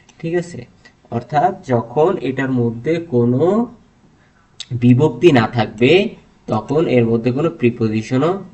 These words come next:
থাকবে না। আমরা জানি কর্তায় প্রথমার মধ্যে কি থাকে না, কোনো, আহ, বিভক্তি থাকে না। এরপর দেখো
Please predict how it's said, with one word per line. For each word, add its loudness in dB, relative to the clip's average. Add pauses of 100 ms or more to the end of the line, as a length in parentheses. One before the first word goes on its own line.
(200)
থাকবে -2
না। -2
আমরা -2
জানি 2
কর্তায় -6
প্রথমার -2
মধ্যে 0
কি -10 (160)
থাকে -2
না, -4
কোনো, -2 (1300)
আহ, -2
বিভক্তি 0
থাকে -8
না। -18 (580)
এরপর 2
দেখো -2